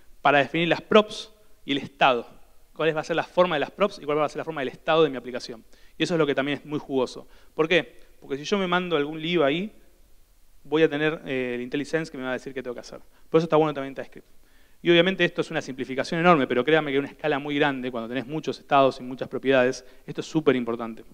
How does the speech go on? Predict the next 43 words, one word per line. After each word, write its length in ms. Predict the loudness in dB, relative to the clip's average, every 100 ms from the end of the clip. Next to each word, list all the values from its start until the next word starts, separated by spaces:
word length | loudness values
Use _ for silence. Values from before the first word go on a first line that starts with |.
| -20 -20 -20 -2
Y 100 | -2
es, 60 | -2
y 120 | -8
es 60 | -8
lo 120 | -8
que 100 | -8
básicamente 540 | -6 -4 -4 -4 -4 -2
queremos 320 | -4 -6 -6
todos, 320 | -6 -6 -12
que 100 | -16
nuestro 540 | -14 -12 -10 -10 -10 -4
ide 320 | 0 0 0
nos 160 | -4 -6
diga 220 | -2 0
las 120 | -2
cosas 280 | -8 -10 -12
que 80 | -16
hacemos 240 | -16 -14
mal 220 | -14 -14 -18 _ -20 -20 -14
y 60 |
que 80 | -8
no 60 | -6
nos 100 | -4
damos 160 | -4
cuenta 220 | -6 -6 -6
porque 160 | -8
estamos 220 | -12 -10 -12
despistados. 540 | -14 -8 -8 -8 -18 _ -20 -20 -20 -20 -20 -20 -20 -20 -20 -20 -4 8
Todo 260 | 12 12
eso 500 | 10 6 2 2 -6 -20 -20 -20 -20 -20
se 140 | -8 -4
simplifica 760 | -4 0 0 0 2 2 0 -4 -6
basi-, 260 | -6 -6
en 500 | -12 -8 -4 -4 -6
el 280 | -8 -10 -4
Component 360 | -4 -2 -2 0 4
Mount 280 | 4 4 -4 -20 -20 _ -6
y 80 |
después 220 | 4 4 6
se 20 |
llama 160 | 4
el 80 | 4
render. 560 | 6 4 4 2 0